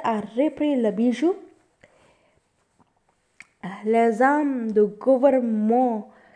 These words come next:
qui gro-, provenaient de la, à la base ont été passées en contrebande à Kanpur par Delhi. Hazar les armes sont arrivées, a rapporté un homme.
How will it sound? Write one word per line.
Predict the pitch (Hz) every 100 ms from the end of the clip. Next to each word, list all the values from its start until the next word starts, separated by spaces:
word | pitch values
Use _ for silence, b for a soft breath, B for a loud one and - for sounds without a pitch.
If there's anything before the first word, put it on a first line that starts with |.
| _
qui | 233 240 233 175 - _ - 185 - -
gro-, | 277 339 311 285 269 - -
provenaient | 294 302 302 285 320
de | 247
la, | 240 233 -
à | 240
la | 277
base | 202 180 190 220 B B B -
ont | 220
été | 233 233 294
passées | 285 240 214 - 285 269 -
en | 202
contrebande | 196 254 262 262 233 202 220 226
à | 208 208
Kanpur | 208 196 196 220 220 214 208 - _
par | 208 190
Delhi. | 185 180 180 175 180 _ _ _ _ _ _ _ b b b b b _
Hazar | 220 220 247 254 233 196 b b -
les | 220 220 220
armes | 240 254
sont | 240 233
arrivées, | 220 214 240 233 214 196 b b b b
a | - 214
rapporté | 202 208 220 214 262
un | 208 180
homme. | 185 175 170